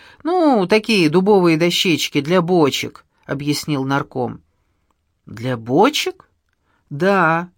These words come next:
для пивных, например. Создадите бочарную компанию, будете делать бочки, заработаете еще денег, вся прибыль ваша. Комиссия в пять процентов — это вполне разумно.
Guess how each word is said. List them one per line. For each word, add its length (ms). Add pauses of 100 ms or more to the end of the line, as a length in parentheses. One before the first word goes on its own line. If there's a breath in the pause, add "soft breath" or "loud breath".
(480)
для 220
пивных, 400
например. 580 (840 soft breath)
Создадите 720
бочарную 560
компанию, 720
будете 400
делать 400
бочки, 580
заработаете 720
еще 520
денег, 560 (320)
вся 260
прибыль 380
ваша. 560 (1000 soft breath)
Комиссия 540
в 80
пять 280
процентов — 600
это 160
вполне 420
разумно. 720